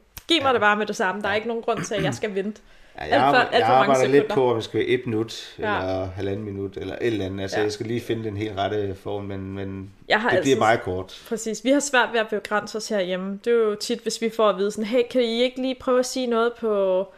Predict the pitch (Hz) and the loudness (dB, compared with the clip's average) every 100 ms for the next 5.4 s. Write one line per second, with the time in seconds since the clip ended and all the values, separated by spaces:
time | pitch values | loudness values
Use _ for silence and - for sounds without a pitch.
0 | - _ - 311 240 214 202 208 220 214 | -20 _ -4 0 0 0 0 0 -2 -2
1 | 214 180 - - - 214 214 196 170 160 | -4 -2 -4 -4 -4 0 0 0 -2 -2
2 | 202 - _ _ _ - - 196 - 139 | -4 -10 _ _ _ -16 -6 -6 -6 -8
3 | - 110 90 185 - 214 175 160 - 180 | -4 -4 -4 -6 -2 0 0 -2 -4 -6
4 | 165 - - 180 - 165 - - - - | -6 -6 -8 -8 -8 -10 -10 -10 -8 -8
5 | 180 165 78 - | -6 -6 -6 -8